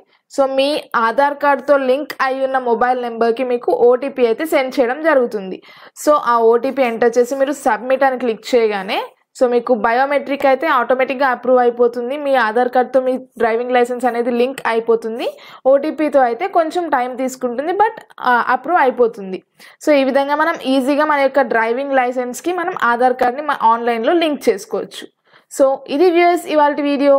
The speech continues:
ఈ వీడియో కనుక మీకు నచ్చినట్లయితే లైక్ చేయండి మరియు షేర్ చేయండి. మరిన్ని లేటెస్ట్ అప్‌డేట్స్ కోసం నా ఛానల్ని మాత్రం సబ్స్క్రైబ్ చేసుకోవడం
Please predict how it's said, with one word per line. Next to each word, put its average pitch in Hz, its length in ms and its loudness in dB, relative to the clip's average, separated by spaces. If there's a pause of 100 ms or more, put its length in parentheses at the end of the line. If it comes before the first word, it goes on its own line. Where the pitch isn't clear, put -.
(420)
ఈ - 100 -4
వీడియో 285 240 4
కనుక 339 260 0
మీకు 311 160 -4
నచ్చినట్లయితే 311 640 0 (140)
లైక్ 302 280 -2
చేయండి 359 340 0 (100)
మరియు 370 240 2 (240)
షేర్ 285 340 2
చేయండి. 196 360 -4 (540)
మరిన్ని 311 380 -2
లేటెస్ట్ 381 380 0
అప్‌డేట్స్ 370 360 -6
కోసం 392 220 0 (320)
నా 240 60 2 (120)
ఛానల్ని 262 400 0
మాత్రం 339 320 0
సబ్స్క్రైబ్ 285 460 -2
చేసుకోవడం 311 400 0